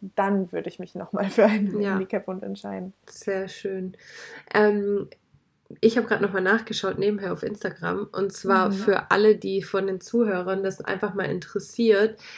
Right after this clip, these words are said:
Speaker 2: Es gibt noch ein Story-Highlight, ähm, bei dem Account von Fairy Trails,
Speaker 1: <laughs>
Speaker 2: ähm, wo ihr wirklich von Beginn schauen könnt, also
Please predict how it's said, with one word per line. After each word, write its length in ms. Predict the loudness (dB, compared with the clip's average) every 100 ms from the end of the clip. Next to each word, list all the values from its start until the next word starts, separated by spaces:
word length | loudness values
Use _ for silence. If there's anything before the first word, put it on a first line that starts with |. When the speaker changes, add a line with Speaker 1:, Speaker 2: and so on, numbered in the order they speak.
| -8
Speaker 2:
Es 260 | -6 -6 -2
gibt 260 | -4 -2
noch 220 | 0 0 -2
ein 80 |
Story-Highlight, 1080 | -8 -4 0 4 2 2 0 2 4 2 0 -2
ähm, 240 | -2 0
bei 120 | -2
dem 180 | -2 -4
Account 500 | -4 -4 2 4 2
von 240 | 0 -4 -4
Fairy 440 | -6 -2 -2 -4
Trails, 480 | -4 -2 0 0 0
Speaker 1:
<laughs> 100 | -4 -6 -14 -20 -20 -6 2
Speaker 2:
ähm, 360 | 4 4 -2 4
wo 120 | 6
ihr 340 | 6 4 0 -8
wirklich 440 | -4 -2 0 0
von 240 | 0 0 2
Beginn 560 | 0 4 4 6 6
schauen 460 | 4 4 4 4 2
könnt, 420 | 2 2 4 4
also 380 | 2 2 0